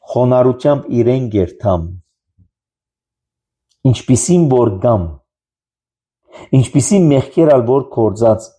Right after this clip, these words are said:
եմ, երթամ իրեն, իր առջև, նման անարակ որդիին, ցնցոդիներով, բادرդված հագուստներով, խոզարածի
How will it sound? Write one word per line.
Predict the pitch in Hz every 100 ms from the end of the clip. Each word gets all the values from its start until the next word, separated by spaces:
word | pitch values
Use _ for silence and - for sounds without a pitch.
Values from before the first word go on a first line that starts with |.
| 123
եմ, | 92 80 - _ _ _ _ _ _ _ _ _ _ _ _ _ _ _ _ _ 85
երթամ | 92 - 107 95
իրեն, | 80 80 - _ _ _ _ _ _ _ _
իր | 104 98
առջև, | 87 - 82 - _ _ _ _ _ _ _ _ _ _ -
նման | 123 117 123 143 151 117
անարակ | 113 113 120 127 98
որդիին, | 95 - 107 104 95 73 71 _ _ _ _ _ _ _ _ _ _ _ _ _ _ _ _ _ _
ցնցոդիներով, | - 131 113 - 123 107 110 101 107 135 127 -
բادرդված | 113 104 104 104 101 101 110
հագուստներով, | 98 110 - 101 98 101 143 - _ _ _ _ _ _ _ _
խոզարածի | - - 131 120 117 117 110 101 127